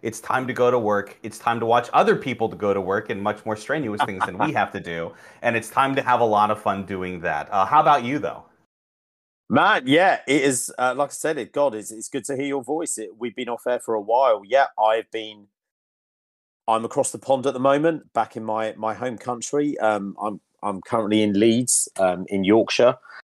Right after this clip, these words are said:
Speaker 2: the county of my birth. I've been working, but also had a bit of a holiday, so it's sort of like a bit of a working holiday, as they say. But yeah, it's been a lot of fun. But yeah, ready, ready to almost, uh,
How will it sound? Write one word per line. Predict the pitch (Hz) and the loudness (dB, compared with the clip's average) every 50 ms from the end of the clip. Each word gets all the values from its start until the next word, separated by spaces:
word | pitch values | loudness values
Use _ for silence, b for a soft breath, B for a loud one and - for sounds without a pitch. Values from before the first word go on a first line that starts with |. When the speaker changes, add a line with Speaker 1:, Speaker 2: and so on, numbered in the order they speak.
| _ _ | _ _
Speaker 2:
the | - - | -6 -4
county | - - 120 113 107 - - 131 | -2 -2 -2 0 0 2 0 0
of | 101 | 2
my | 110 113 104 | 4 2 2
birth. | - - 113 113 113 120 147 - - - _ _ | 4 4 6 6 6 6 4 2 -6 -20 _ _
I've | - 107 - | -4 -2 -2
been | - 117 104 101 | -4 -8 -6 -4
working, | 120 131 131 127 - - 151 160 156 | -2 -2 -2 -2 -2 -4 -4 -4 -2
but | - 120 | -4 -4
also | 110 113 110 98 - - 110 - | -2 -2 -4 0 4 4 4 4
had | 104 107 104 | 4 2 0
a | |
bit | - 123 104 | 0 -4 -2
of | 90 | 0
a | 104 98 | 0 2
holiday, | 101 113 110 101 - 127 135 143 | 2 2 0 4 4 4 2 2
so | 135 - 113 | 0 -4 -6
it's | 98 - - - - | -6 -6 -10 -10 -12
sort | - - - | -14 -16 -6
of | - | -4
like | 107 101 - | -4 -4 -4
a | 104 87 _ _ _ | -6 -12 _ _ _
bit | - 98 | -4 -2
of | 98 107 | 0 -2
a | |
working | 104 87 104 120 113 110 - 131 120 107 | -2 0 2 2 2 2 0 -6 -6 -4
holiday, | 117 123 123 117 113 120 120 | -2 -2 -2 0 0 -2 -2
as | 120 113 | -2 -4
they | - 120 | -6 -6
say. | 113 - - 120 120 131 135 131 _ _ _ | -6 -2 0 0 0 0 -2 -8 _ _ _
But | _ 151 156 | _ 0 4
yeah, | 143 175 196 202 147 - | 4 4 4 4 2 -2
it's | - 110 - | -8 -8 0
been | - 156 147 143 | 2 2 4 4
a | |
lot | 143 147 139 127 | 4 4 4 2
of | 127 | 0
fun. | - - 147 143 160 180 190 151 | 2 4 4 4 4 2 -2 0
But | - 139 135 - - | 0 0 0 0 -6
yeah, | - 127 117 165 170 185 139 - - _ _ | -12 -2 2 4 4 4 4 0 -6 _ _
ready, | - 123 127 139 143 131 101 | 2 2 2 2 2 -2 -4
ready | 120 110 143 139 143 127 | 0 0 0 0 0 -2
to | - 151 120 | -2 -2 0
almost, | 110 131 135 139 143 139 127 - - | 0 -2 0 0 0 0 0 -2 -2
uh, | 147 139 123 | -2 -2 -2